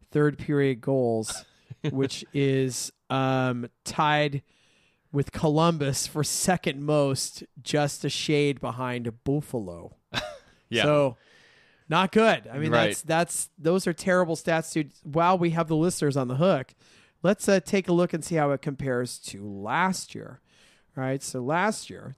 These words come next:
Speaker 1: the Sharks, dude.
Speaker 2: Yeah.
Speaker 1: Um, in the first period, for the year, they were plus two.
Speaker 2: Okay.
Speaker 1: Oh, wait, sorry, I'm a lie.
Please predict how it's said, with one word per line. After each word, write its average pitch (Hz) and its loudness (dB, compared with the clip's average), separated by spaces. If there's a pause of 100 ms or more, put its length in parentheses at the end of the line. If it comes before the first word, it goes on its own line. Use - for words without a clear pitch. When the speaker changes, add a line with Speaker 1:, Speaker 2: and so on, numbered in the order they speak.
(160)
Speaker 1:
the - -14
Sharks, 104 -12
dude. 151 -12 (340)
Speaker 2:
Yeah. 98 -4
Speaker 1:
Um, 131 -2 (240)
in 151 -2 (100)
the 120 -10
first 156 -4
period, 120 -8 (880)
for 147 -4
the 147 0
year, 202 4
they 175 4
were 143 2
plus - 0 (100)
two. 196 2 (440)
Speaker 2:
Okay. 107 -4 (200)
Speaker 1:
Oh, 160 -2
wait, 160 -2
sorry, 139 -4
I'm 131 -8
a 131 -8
lie. 117 -10